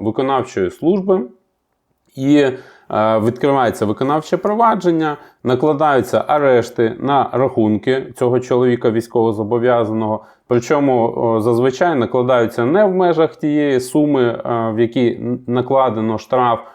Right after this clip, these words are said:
а в межах, е, повністю всіх грошей, які, е, знаходяться на, е, рахунках.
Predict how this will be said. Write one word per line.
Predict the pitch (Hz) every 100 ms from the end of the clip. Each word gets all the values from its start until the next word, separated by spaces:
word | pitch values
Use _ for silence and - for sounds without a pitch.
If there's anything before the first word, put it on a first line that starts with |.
| _ -
а | 117 113 110
в | 107
межах, | 139 135 110 98 -
е, | 107 104 -
повністю | 135 123 110 95 - 90
всіх | - 123 113 - -
грошей, | 107 110 113 95
які, | 92 117 104
е, | 92 - - 92 92
знаходяться | 98 107 104 87 82 85
на, | 98 101 85
е, | - _ _ _ 85 87 92 90 90 90 90 - 113
рахунках. | 117 - 98 101 165 190